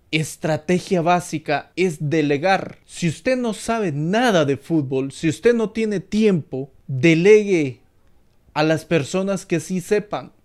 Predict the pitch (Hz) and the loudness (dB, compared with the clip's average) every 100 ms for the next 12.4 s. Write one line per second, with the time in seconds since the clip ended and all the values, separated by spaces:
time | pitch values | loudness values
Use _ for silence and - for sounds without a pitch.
0 | - 147 208 208 - 190 180 208 196 202 | -4 6 6 6 2 2 4 2 0 -2
1 | 175 165 - 165 160 147 160 147 139 139 | -2 -4 -6 -4 -4 -2 -2 0 0 0
2 | 151 180 175 170 214 208 143 - - - | 2 2 0 4 4 4 -4 -12 -16 -14
3 | - 135 143 175 196 185 160 147 175 180 | -2 2 6 8 8 6 6 6 6 4
4 | 147 160 175 156 - 165 160 156 - 135 | 4 4 6 2 2 0 0 -6 -4 -2
5 | 127 165 165 147 135 139 151 160 147 131 | 0 0 0 -2 -4 0 2 2 0 -2
6 | - - 147 165 156 147 151 147 143 139 | -6 -2 -2 0 -2 -2 -2 -2 -2 -2
7 | 135 127 - 165 160 139 135 131 - - | 0 -2 -2 0 0 0 -2 -4 -6 -2
8 | 156 165 185 208 - - - 196 185 - | 2 4 6 4 0 2 8 8 8 0
9 | 156 143 143 139 175 180 170 156 143 139 | 0 2 0 0 -2 -2 -2 -2 -2 -4
10 | 151 190 185 160 147 147 170 180 165 151 | -2 -2 0 0 0 0 -2 -4 -2 0
11 | 156 175 - 160 156 139 139 - 135 135 | 0 -2 -2 -2 -2 -2 -4 -4 -6 -2
12 | 165 180 185 180 | 0 2 0 0